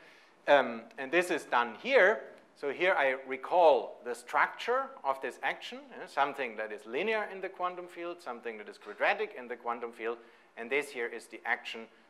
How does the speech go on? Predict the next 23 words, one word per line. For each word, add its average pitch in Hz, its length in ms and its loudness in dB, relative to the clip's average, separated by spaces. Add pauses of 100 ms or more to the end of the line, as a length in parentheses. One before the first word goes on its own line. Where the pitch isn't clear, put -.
(120)
that 110 180 -6
we 110 60 -8
have 110 200 -8
to 107 80 -10
vary 110 320 -2
in 107 220 -12
order 101 180 -8
to 101 120 -16
produce 101 460 -16
this 92 220 -18
term. 85 120 -16 (300)
Yeah? 123 100 -16
So, 98 320 -14
and 104 100 -16
it 107 140 -16
has 135 240 -2
precisely 131 640 -4 (440)
a 104 80 -8
reversible 156 640 0
contribution 127 720 -10 (100)
and 110 140 -14 (140)
a, 104 320 -12
a 98 40 -14